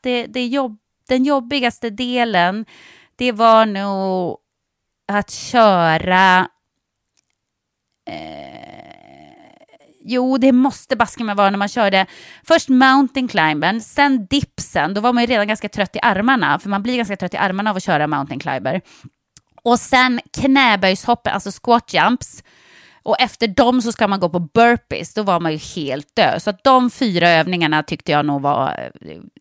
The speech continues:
efter varann, det var jäkligt jobbigt. Så, och jag började faktiskt på mountain climben, eh, diagonalt. Det kanske var bra, för då betade jag av de där svinjobbiga grejerna i början,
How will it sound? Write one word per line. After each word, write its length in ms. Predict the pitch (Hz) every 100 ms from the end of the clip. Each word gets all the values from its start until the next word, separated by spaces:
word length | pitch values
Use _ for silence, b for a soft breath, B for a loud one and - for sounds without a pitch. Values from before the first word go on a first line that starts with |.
| -
efter 320 | 190 - -
varann, 280 | 185 185 175
det 60 | 175
var 100 | 156
jäkligt 580 | 160 170 143 - 135
jobbigt. 420 | 156 147 147 - - B B B
Så, 140 | -
och 120 | 196
jag 240 | 214 269 240
började 540 | 277 220 233 262 240
faktiskt 340 | 190 175 180
på 80 | -
mountain 380 | 180 196 185 180
climben, 560 | 175 160 160 147 151 143
eh, 140 | 139
diagonalt. 880 | 156 151 156 175 185 - - - 147 _ b b b
Det 100 | 208
kanske 260 | 233 240
var 80 | 240
bra, 260 | 226 233 156
för 100 | 196
då 80 |
betade 400 | 196 220 208 226
jag 100 | 220 -
av 200 | 262 214
de 140 | 185
där 100 | 156
svinjobbiga 1200 | - - 202 190 156 165 - 180 233 190 170 156
grejerna 640 | 156 151 139 147 147 143 139
i 100 | 165
början, 600 | 196 165 208 214 -